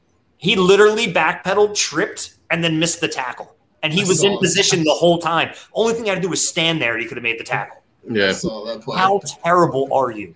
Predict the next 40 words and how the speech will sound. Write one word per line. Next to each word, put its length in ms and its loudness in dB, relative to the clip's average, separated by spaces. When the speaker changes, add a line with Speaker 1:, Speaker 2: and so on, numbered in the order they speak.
Speaker 1:
I 140 2
don't. 380 0
This 160 2
is, 160 -2
and 220 -8
this 160 0
is 100 -6
my 120 -2
problem 460 -2
with 140 -8
going 300 -4
into 520 -8
next 360 -4
Saturday. 420 0
'Cause 100 -6
if 60 -2
we 140 4
have 160 -2
to 80 -8
have 320 -2
that 240 -4
jerk 320 -4
off 300 -8
trying 260 0
to 160 -4
stop 460 -2
George 320 -2
Kittle, 380 -4
when, 240 0
if 140 -4
they 120 0
come 180 -2
out 220 2
in, 60 -4
like, 180 -2
the 80 -2
eleven 320 0
formation, 560 -4
Speaker 2:
Right. 180 -10
Speaker 1:
like, 80 -6